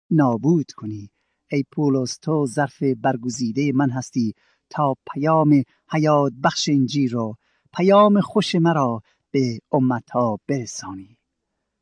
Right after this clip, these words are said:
پولس رسول مسیح بود به امر خداوند، نه به خواست خودش و نه به وسیلهٔ دیگران، بلکه خدا او را برگزید و چون خدا او را برگزیده است، کلمات او، تعلیمات او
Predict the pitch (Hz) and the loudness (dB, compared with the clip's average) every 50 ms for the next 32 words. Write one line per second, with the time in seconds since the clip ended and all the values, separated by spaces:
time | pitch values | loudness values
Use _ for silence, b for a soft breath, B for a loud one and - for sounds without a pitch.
0 | _ _ _ _ _ _ _ _ _ _ _ _ _ _ _ _ _ _ - - | _ _ _ _ _ _ _ _ _ _ _ _ _ _ _ _ _ _ -4 0
1 | 135 131 160 185 202 190 - - - - _ _ _ _ _ _ _ - 160 170 | 2 4 6 6 6 6 2 -2 -10 -16 _ _ _ _ _ _ _ -2 -2 -2
2 | 165 - - 254 262 269 247 226 196 202 190 - - - 208 175 156 190 180 165 | 0 0 2 4 4 6 6 6 4 4 2 2 2 2 2 2 4 4 2 2
3 | 147 - _ _ _ _ _ 160 185 185 180 185 180 170 160 156 147 139 - - | 2 -2 _ _ _ _ _ -2 0 2 4 4 4 4 4 2 0 0 -2 -4
4 | - 156 143 131 123 120 143 135 131 117 113 101 - _ _ _ _ _ _ 156 | -2 0 0 0 0 2 2 2 2 0 -2 -6 -10 _ _ _ _ _ _ 0
5 | 180 196 226 202 - - 208 208 190 - - 214 - - 214 196 220 226 214 - | 2 4 4 2 4 6 6 6 6 4 0 -2 0 0 2 2 2 2 0 -2
6 | - _ _ _ _ _ 175 175 208 214 180 175 160 143 135 123 - - 139 120 | -8 _ _ _ _ _ 2 2 4 4 4 2 2 2 0 -2 -2 -4 -2 -2
7 | 127 123 117 104 120 104 - 117 110 113 117 110 101 - _ _ _ _ _ _ | -2 -2 -2 -4 -6 -8 -6 -4 -2 0 0 -2 -2 -4 _ _ _ _ _ _
8 | - 151 151 151 - - 165 151 - - - 185 185 208 185 151 123 110 - _ | -2 -2 -2 -2 -2 -4 -4 -4 -4 -4 -2 2 4 4 4 4 2 -2 -6 _
9 | _ _ - 160 151 156 147 135 117 117 143 135 127 113 120 113 104 117 113 110 | _ _ -2 0 2 2 2 2 0 0 -2 -2 -2 -4 -6 -6 -4 -2 -4 -4
10 | 101 - _ _ _ _ _ _ 165 160 - - 247 240 214 - - 208 196 226 | -4 -8 _ _ _ _ _ _ -2 0 4 6 6 6 6 4 2 2 4 6
11 | 247 247 233 214 202 196 190 156 185 180 175 156 160 147 160 151 180 185 190 202 | 6 8 6 6 6 4 4 4 2 0 2 -2 -6 -8 -6 -2 0 2 4 4
12 | 202 196 175 - - _ _ _ _ _ _ - - 202 208 202 190 214 247 254 | 4 2 0 -2 -8 _ _ _ _ _ _ -4 2 4 4 6 6 6 6 6
13 | 240 208 - - 156 147 135 127 120 - _ _ _ _ - 196 196 196 185 175 | 6 4 2 0 0 2 0 -2 -4 -6 _ _ _ _ -2 -2 0 0 2 2
14 | 175 175 190 226 247 240 220 - - 175 170 160 147 139 | 4 4 4 4 4 4 2 2 2 2 4 4 4 0